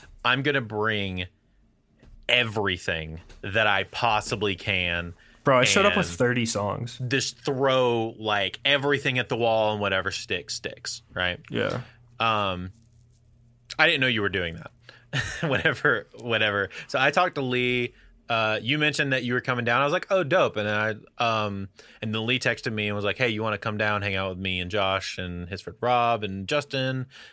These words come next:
Speaker 1: And I was like, "Okay, cool. Yeah, sounds fine." I can only be there for, like,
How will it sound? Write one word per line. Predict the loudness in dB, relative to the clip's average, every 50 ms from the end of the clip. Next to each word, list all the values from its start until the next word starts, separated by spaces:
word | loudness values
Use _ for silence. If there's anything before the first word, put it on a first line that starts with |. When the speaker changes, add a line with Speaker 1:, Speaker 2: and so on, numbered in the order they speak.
| -20 _ _ -4
Speaker 1:
And | -2 -2 0 0 0 -2 -2 -2
I | -2
was | -2 -2
like, | -2 0 0
"Okay, | 0 0 2 2 0 0 -2 -4 _ -2
cool. | 0 2 2 2 0 -2
Yeah, | -2 -2 -2 -2
sounds | -4 -4 -4 -4 -2 0
fine." | 0 0 0
I | 0
can | 0 2 2
only | 2 2 2
be | 2 2 2
there | 2 2 2
for, | 2 2
like, | 2 2 2 0 -4 -8